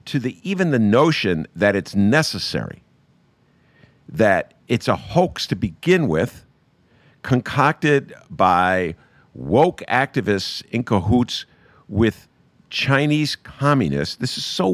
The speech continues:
weird and twisted, okay? And they will be against any attempt to regulate, uh, businesses in this country to t-, steer us away from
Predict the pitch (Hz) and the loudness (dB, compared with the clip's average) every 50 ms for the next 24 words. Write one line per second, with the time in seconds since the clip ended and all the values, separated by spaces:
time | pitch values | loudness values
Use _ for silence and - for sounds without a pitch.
0 | 143 117 - 71 - - 104 107 123 180 214 214 196 160 120 90 - - - 117 | -2 -4 -8 -12 -10 -8 -4 -2 0 0 0 2 2 0 0 -2 -4 -6 -6 -8
1 | 113 - - - 151 160 - - - 62 - - _ _ _ - 90 87 - - | -10 -8 -8 -6 -4 -4 -4 -6 -10 -14 -14 -14 _ _ _ -8 -8 -6 -2 0
2 | 95 107 113 - _ - - - - - _ _ _ - 117 113 110 107 107 101 | 0 0 0 -4 _ -18 -20 -20 -20 -20 _ _ _ -2 0 2 2 2 0 -2
3 | - - 107 131 139 147 147 139 120 139 139 123 110 - - 135 127 123 113 - | -4 -2 0 2 2 2 2 2 2 2 0 0 -2 -2 0 0 0 -2 -2 -8
4 | - - - - - - _ _ _ _ _ _ - 208 220 233 240 233 214 - | -14 -18 -20 -20 -20 -20 _ _ _ _ _ _ 0 2 4 4 4 2 0 -2
5 | _ - 147 - - - - 240 85 - - - - - _ _ _ _ _ _ | _ -4 -4 -4 -4 0 0 0 0 0 -4 -14 -20 -20 _ _ _ _ _ _
6 | _ _ _ _ _ _ _ - - - - - _ - - 135 127 117 123 139 | _ _ _ _ _ _ _ -20 -20 -20 -20 -20 _ -2 0 2 2 4 4 2
7 | 147 143 151 147 147 143 147 151 143 - _ - _ _ _ _ _ _ _ _ | 2 2 0 2 4 4 4 2 0 -4 _ -20 _ _ _ _ _ _ _ _
8 | _ - 95 92 80 73 57 50 50 - - - _ _ _ - - 147 156 135 | _ 0 2 2 2 2 0 -4 -6 -10 -14 -20 _ _ _ -4 0 0 0 2
9 | 113 104 85 - - 85 71 69 - - 90 95 104 113 - - - 120 107 101 | 2 0 0 0 -2 -4 -4 -4 -4 -2 0 0 0 0 -2 -2 0 0 0 0
10 | - - 69 60 55 - - _ _ _ _ _ _ _ _ _ _ _ _ _ | 0 -4 -4 -4 -6 -8 -14 _ _ _ _ _ _ _ _ _ _ _ _ _
11 | _ _ _ _ _ _ - - 101 92 - - - - - - - - - 196 | _ _ _ _ _ _ -12 -10 -10 -10 -10 -12 -12 -8 -8 -8 -4 0 2 4
12 | 190 180 160 139 - - 127 113 107 110 107 98 95 92 82 - - - - - | 4 6 4 2 2 2 0 2 2 2 2 2 2 0 -2 -6 -10 -16 -18 -20
13 | - - - 147 165 165 165 160 151 147 123 | -16 -6 0 4 4 6 4 4 2 0 -2